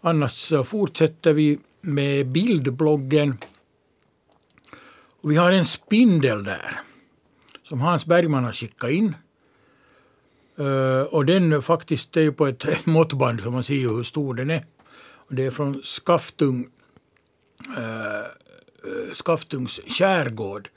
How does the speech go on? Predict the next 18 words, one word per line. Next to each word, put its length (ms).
Förra 460
veckan 640
är 40
den 180
här 180
fotograferad. 880
Har 240
vi 300
någon 160
aning 300
om 140
vad 120
det 100
skulle 280
kunna 320
vara 320
för 160
en, 220